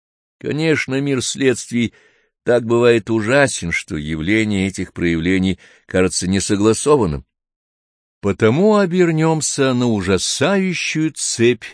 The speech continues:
человеческих импульсов. Там, где действует сила жизненного импульса, там устремление к космическому магниту. Там, где действует сила, не соответствующая космическому магниту,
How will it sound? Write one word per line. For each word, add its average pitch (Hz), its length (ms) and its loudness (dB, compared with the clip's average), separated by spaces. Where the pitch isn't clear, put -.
человеческих 95 920 -2
импульсов. - 680 -8
Там, 110 360 4
где 95 320 2
действует 156 800 0
сила 156 460 -2
жизненного 131 580 -4
импульса, 104 540 -4
там 82 280 0
устремление 82 880 -2
к - 120 -20
космическому 85 760 -4
магниту. 76 460 -8
Там, 101 280 2
где 95 360 2
действует 92 720 0
сила, 98 400 0
не 110 340 2
соответствующая 180 1120 -4
космическому 160 760 -8
магниту, 123 500 -8